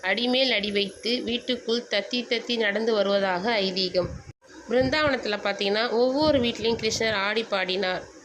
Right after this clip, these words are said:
இந்த காட்சியை சிவபெருமான் தரிசித்ததாக புராணங்கள் கூறப்படுகின்றன. கிருஷ்ண ஜெயந்தி அன்று நாம் கடைபிடிக்க வேண்டியவை என்னன்னு பார்த்தீங்கன்னா, வீட்டு வாசல்ல நுழைஞ்ச உடனே குழந்தையின் கால் தடம்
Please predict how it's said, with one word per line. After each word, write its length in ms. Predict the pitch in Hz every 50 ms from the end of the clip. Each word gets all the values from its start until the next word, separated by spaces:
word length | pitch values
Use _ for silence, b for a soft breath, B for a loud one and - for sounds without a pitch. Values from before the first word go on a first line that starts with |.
| - - - - - -
இந்த 260 | 208 226 233 226 214
காட்சியை 560 | 208 208 202 220 233 233 - - 226 226 240
சிவபெருமான் 800 | 233 - 233 240 240 233 240 233 220 214 202 196 214 233 240 -
தரிசித்ததாக 880 | - 190 208 220 - 254 - - 247 220 202 185 175 175 208 226 247 -
புராணங்கள் 600 | 226 202 202 208 220 220 202 185 175 202 240 233
கூறப்படுகின்றன. 800 | 226 208 202 196 202 175 165 160 170 165 160 160 151 160 165 156 - - - - - - - _ _ - - - - - - - - - - - - - - - - - -
கிருஷ்ண 300 | - 254 262 247 311 330
ஜெயந்தி 400 | 302 269 277 254 247 240 247 247
அன்று 260 | 247 220 202 190 220 226
நாம் 260 | 220 214 214 208 208
கடைபிடிக்க 640 | 196 190 214 240 233 - - - 190 220 208 - 208
வேண்டியவை 440 | 196 196 185 180 180 175 170 156 175
என்னன்னு 260 | 196 208 214 214 208 208
பார்த்தீங்கன்னா, 600 | 185 165 165 - 170 165 165 175 196 214 233 - - - - - - - - -
வீட்டு 360 | - 220 247 240 - 247 220
வாசல்ல 480 | 214 196 196 202 196 - 202 180 180 180
நுழைஞ்ச 360 | 180 180 185 190 202 202 202
உடனே 420 | 196 180 170 170 175 185 196 202 - - - -
குழந்தையின் 480 | - 196 196 208 214 214 214 214 208 208
கால் 300 | 202 190 185 185 190 190
தடம் 280 | 190 180 185 175 156